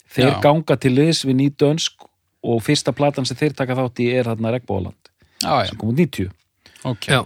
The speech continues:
Speaker 1: Og þe-, þeir voru svona gamlir félagar, voru hann í Possibilis,
Speaker 3: Mm.
Speaker 1: uh, en þú veist, þeir eru svona eldri aðeins en, en Daniel Ágúst og þeir, og þetta er svona sambræðingur, þetta er bara eins og Fleetwood Mac, hérna, enska og ameríska elementi sem kemur saman, sko.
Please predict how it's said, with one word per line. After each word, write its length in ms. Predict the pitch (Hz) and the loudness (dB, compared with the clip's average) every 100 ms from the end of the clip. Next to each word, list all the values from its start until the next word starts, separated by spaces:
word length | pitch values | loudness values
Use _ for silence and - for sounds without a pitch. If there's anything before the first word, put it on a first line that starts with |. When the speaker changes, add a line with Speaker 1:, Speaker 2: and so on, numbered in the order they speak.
| _ _ _ _ - | _ _ _ _ -8
Speaker 1:
Og 120 | 104 | -6
þe-, 100 | 110 | -2
þeir 240 | 131 143 | 2 4
voru 160 | 147 147 | 4 4
svona 140 | 135 | 2
gamlir 260 | 131 151 147 127 | 4 4 4 4
félagar, 260 | 147 117 | 2 2
voru 120 | 110 113 | 2 0
hann 40 | 110 | 0
í 20 | |
Possibilis, 800 | 131 170 170 160 175 165 - - - _ _ _ _ _ _ - | 0 2 2 2 2 0 -2 -10 -16 _ _ _ _ _ _ -2
Speaker 3:
Mm. 120 | 175 | 2
Speaker 1:
uh, 400 | 151 113 113 113 - _ _ _ _ | 4 4 2 0 -2 _ _ _ _
en 80 | 110 | -4
þú 40 | 120 | -2
veist, 140 | 117 - | -2 -2
þeir 180 | 143 147 | 0 2
eru 100 | 127 | 2
svona 180 | 117 143 | 2 4
eldri 400 | 170 180 - 180 | 4 2 2 4
aðeins 360 | 170 175 170 151 | 6 4 2 0
en, 120 | 143 | 0
en 80 | 139 | 0
Daniel 260 | 147 143 131 | 0 2 4
Ágúst 300 | 151 160 165 | 2 0 -4
og 80 | 165 | -2
þeir, 180 | 175 170 - - _ _ _ _ _ - | -2 -4 -6 -20 _ _ _ _ _ -8
og 60 | 113 | -2
þetta 60 | |
er 60 | 127 | 0
svona 140 | 127 135 | 2 2
sambræðingur, 640 | 156 165 165 139 117 98 | 2 2 4 2 2 -2
þetta 100 | 101 104 | -6 -4
er 20 | |
bara 160 | 123 | -4
eins 80 | 117 | -2
og 300 | 127 120 104 | -2 -2 -4
Fleetwood 340 | 123 131 131 127 | -4 -2 -2 -2
Mac, 220 | 131 104 | -2 -2
hérna, 380 | - 110 113 107 101 - - 50 | -2 -2 -2 -4 -6 -12 -20 -12
enska 240 | 117 - 120 | -12 -6 -2
og 140 | 113 | 0
ameríska 540 | 110 104 - 107 - - | 0 -4 -6 -6 -6 -6
elementi 420 | 110 107 95 95 | -4 -4 -4 -6
sem 140 | 104 - - - - | -8 -12 -18 -20 -20
kemur 240 | - 110 104 | -10 -4 -2
saman, 240 | 104 101 | -4 -6
sko. 220 | - - | -12 -18